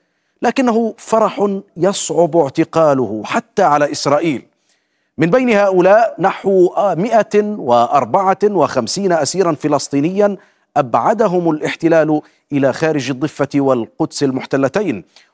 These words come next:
وحرم ذويهم حتى من مجرد السلام عليهم بعد سنوات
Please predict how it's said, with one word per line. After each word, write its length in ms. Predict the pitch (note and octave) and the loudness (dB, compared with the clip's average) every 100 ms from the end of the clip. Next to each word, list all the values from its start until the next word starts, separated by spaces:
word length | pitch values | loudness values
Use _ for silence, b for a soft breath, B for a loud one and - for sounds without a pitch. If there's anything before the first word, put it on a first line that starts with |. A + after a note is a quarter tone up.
| b | b
وحرم 580 | A#2+ B2 - A3+ F#3 A#2+ | -2 0 2 2 4 2
ذويهم 640 | G#2 A2+ C#3 G#3 E3 F3 | 0 0 0 -2 -2 -4
حتى 520 | C3 A#3 A#3 - A#2+ F#2+ | -2 -4 -4 -2 0 0
من 240 | F3+ A#3 | -2 0
مجرد 460 | G#3 E3+ F#3 F3 D#3+ | -2 0 2 0 -2
السلام 480 | - D#3+ D#3+ D#3+ | -2 2 2 2
عليهم 460 | C#3 D3+ C#3 C#3 C#3+ b b b | 2 0 0 -2 -4 b b b
بعد 260 | D3+ G3+ G3+ | -2 0 0
سنوات 600 | - G3 F#3+ G#3+ A3+ | 0 0 4 4 4